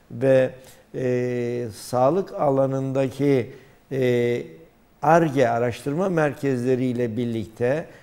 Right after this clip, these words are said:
onların projelerine destek vererek o anlamdaki projelerin sonucuya ulaşmasına katkı sağlayarak inanıyorum ki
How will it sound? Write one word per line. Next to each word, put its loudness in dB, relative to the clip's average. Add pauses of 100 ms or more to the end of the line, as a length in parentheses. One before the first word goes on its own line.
(160)
onların 2
projelerine -2
destek -4
vererek -2 (400)
o -2
anlamdaki 0
projelerin -4
sonucuya -6 (680)
ulaşmasına -2
katkı -6
sağlayarak -2 (420)
inanıyorum -2
ki -12